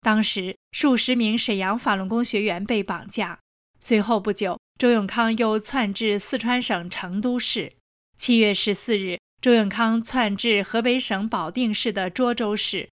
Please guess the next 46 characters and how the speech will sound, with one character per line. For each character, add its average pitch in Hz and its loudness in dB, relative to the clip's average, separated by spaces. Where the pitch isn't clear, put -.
以 247 4
所 247 2
谓 240 2
的 214 4
检 208 0
查 190 -4
奥 262 2
运 262 0
为 190 0
名， 185 -6
干 208 2
迫 220 0
害 202 -2
法 180 -4
轮 185 -6
功 247 0
学 226 0
员 190 -4
之 202 -4
实。 170 -4
在 220 4
海 190 -4
外， 190 -2
周 277 4
永 240 6
康 247 4
利 269 2
用 226 2
人 196 0
们 208 0
对 226 2
四 254 -2
川 240 -2
大 233 0
地 233 -2
震 220 -2
的 190 -2
悲 220 0
情， 180 -6
利 247 4
用 220 4
中 269 0
共 262 0
使 220 0
领 233 0
馆、 190 -2